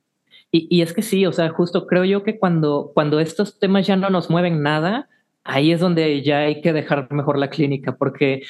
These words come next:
si, si no te mueve nada, eso que estás trabajando, eso que estás escuchando, lo que estás hablando, pues, eh, no se sostiene, creo yo, no se sostiene la práctica, no, no seguimos investigando, no seguimos escuchando, no seguimos interesados en lo que estamos haciendo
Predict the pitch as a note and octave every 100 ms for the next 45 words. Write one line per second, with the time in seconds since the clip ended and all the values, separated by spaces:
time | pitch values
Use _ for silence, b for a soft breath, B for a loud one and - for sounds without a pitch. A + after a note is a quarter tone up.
0 | B - D#3 F#3 G3+ A3+ G#3+ G#3+ G3 F#3
1 | G3 E3+ D3+ - E3 F3 D#3 - E3 D#3+
2 | C#3+ C#3+ D#3+ C#3+ _ D#3+ E3 D#3+ D#3 D3
3 | D3+ D#3 D#3 C#3 D#3 D3+ D3 - D#3+ D3+
4 | E3 D#3+ D#3+ E3 F#3+ F3+ B B C#3 C3+
5 | C3 - D3 - C3+ C3 C3 - - _
6 | - - C#3 - - F#3 D#3+ F3 F3+ D3+
7 | C#3 - D#3+ C3 - _ _ - D#3 D3
8 | C#3+ C#3+ C#3+ D3+ E3 F3+ D#3+ D#3+ E3 D#3
9 | C#3 E3 E3 E3 E3+ F3 E3+ B B C#3+
10 | C#3+ - E3 F3 E3 D#3+ D#3+ C#3+ C3 C3
11 | C3+ C3+ D#3 D#3+ D#3 D3+ D3+ D3 D3 D3+
12 | D3 B B D3+ - C3 C3+ D3+ D#3 D3+
13 | D3 C#3+ D3 D3+ D3 C#3+ C#3 B2+ B2+ -
14 | D3+ D3 D3 C#3 C3 C3 - C3+ C#3 C#3+
15 | - C#3+ C3+ D3 D#3